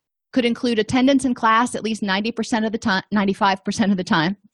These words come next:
completion of homework at least ninety-five percent of the time, appropriate classroom behavior ninety-eight percent of the time, and passing tests with a C or better ninety percent of the time.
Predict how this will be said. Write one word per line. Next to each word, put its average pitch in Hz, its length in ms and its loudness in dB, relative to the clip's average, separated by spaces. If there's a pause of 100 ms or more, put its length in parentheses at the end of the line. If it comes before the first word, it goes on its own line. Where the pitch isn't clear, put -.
(420)
completion 269 440 0
of 240 80 -4
homework 277 580 2 (160)
at 180 120 -2
least 196 200 -2
ninety-five 170 640 -2
percent 170 320 -2
of 151 60 -4
the 156 80 -8
time, 127 360 -6 (800)
appropriate 269 540 0
classroom 254 480 0
behavior 226 480 2
ninety-eight 233 720 0
percent 185 360 -2
of 147 80 -4
the 143 60 -6
time, 143 420 -4 (460)
and 220 100 0
passing 269 440 -2
tests 269 500 0
with 214 140 -4
a 208 60 -4
C 254 320 -4
or 240 100 2
better 208 440 2 (280)
ninety 196 580 -2
percent 160 400 -6
of 147 80 -6
the 156 60 -6
time. 113 280 -6